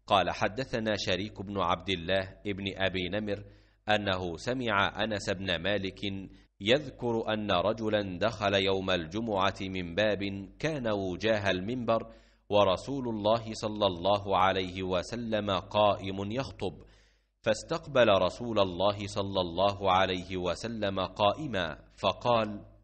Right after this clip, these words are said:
"يا رسول الله، هلكت المواشي وانقطعت السبل، فادعوا الله يغيثنا."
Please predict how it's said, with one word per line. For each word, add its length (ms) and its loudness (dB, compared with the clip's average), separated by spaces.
"يا 300 6
رسول 480 0
الله، 560 2
هلكت 600 2
المواشي 840 -2
وانقطعت 1000 2
السبل، 560 -4
فادعوا 520 2
الله 520 4
يغيثنا." 920 -2